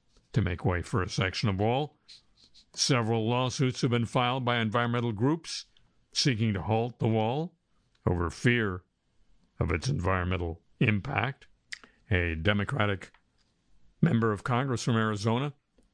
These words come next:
requested the G A O audit, was a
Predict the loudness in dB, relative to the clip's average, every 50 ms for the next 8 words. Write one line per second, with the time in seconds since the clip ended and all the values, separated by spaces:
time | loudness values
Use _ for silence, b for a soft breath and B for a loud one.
0 | _ _ _ -20 -20 _ _ _ _ _ _ _ -4 -2 -2 0 0 0 0 0
1 | 0 -2 -2 -4 -2 -2 -2 -2 -2 -2 -2 -2 -4 -2 -2 0 0 0 -2 -2
2 | -2 -2 -2 -2 -4 -4 -2 -2 0 0 -2 -2 -2 0 0 0 0 -2 -4 -6
3 | _ _ _ _ _ _ _ _ _ _ _ _ _ _ _ _ _ _ -2 -2
4 | -2 -2 -2 -4 -4 -4 -6